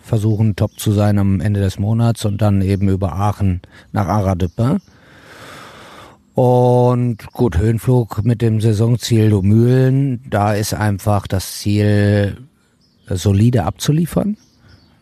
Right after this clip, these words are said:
Der ist neun, der ist noch jung, der ist noch relativ grün. Ähm, mit Sicherheit können wir da nicht mit den erfahrenen Paaren mitstinken. Äh, muss er auch nicht. Mm, dafür sind einfach noch zu viele Kleinigkeiten, an denen geschraubt werden kann. Die Grundqualität ist da,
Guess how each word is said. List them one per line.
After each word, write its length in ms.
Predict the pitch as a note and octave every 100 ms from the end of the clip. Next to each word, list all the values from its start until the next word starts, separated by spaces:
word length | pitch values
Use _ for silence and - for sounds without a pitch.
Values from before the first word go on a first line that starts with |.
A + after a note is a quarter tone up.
| _
Der 100 | F#2+
ist 180 | E2+ -
neun, 320 | F2+ A2 D#3
der 140 | D3 D#2
ist 100 | -
noch 140 | F#2
jung, 320 | F2+ B2 D#3+
der 100 | C#3
ist 140 | E2+ -
noch 100 | -
relativ 400 | G2 F#2+ G2 -
grün. 380 | G#2 A#2+ G3+ - _ _ _ - - - - - - -
Ähm, 760 | G#2+ G#2 G#2 G#2 G#2 G2+ G2+
mit 160 | G#2 F#2+
Sicherheit 360 | A2+ A2 G2+
können 180 | - A2
wir 100 | G#2
da 120 | G2
nicht 200 | G2+ A#2
mit 120 | C3 A2
den 120 | G2+
erfahrenen 540 | F2+ - A2 G#2+ F#2+
Paaren 320 | - F#2+ F#2+
mitstinken. 680 | G2 - - C#3 - G#3 G3 _ _ _
Äh, 240 | E3+ B2+ G#2
muss 220 | B2 -
er 160 | E3+ -
auch 160 | B2+
nicht. 280 | F3 A3+ - _ _ _ - - _ -
Mm, 460 | A#2 G#2 G#2 G#2+ G2+
dafür 500 | G2 G#2 A#2+ G#2+ G#2
sind 200 | F#2 A2
einfach 220 | G#2 G2+ G#2
noch 160 | G2+
zu 220 | - -
viele 320 | G#2+ A2+ G2+ F#2+
Kleinigkeiten, 720 | G#2 G#2+ G#2+ - G#2 G2 G2+
an 100 | G2
denen 220 | G2+ G2
geschraubt 400 | F#2 - A#2 -
werden 220 | F2+ E2+
kann. 200 | - A2+
Die 120 | A2+
Grundqualität 680 | G#2+ G#2+ - F#2+ F2 G2+ F#2+
ist 200 | F2+ -
da, 420 | G2 A2+ B2+ C3+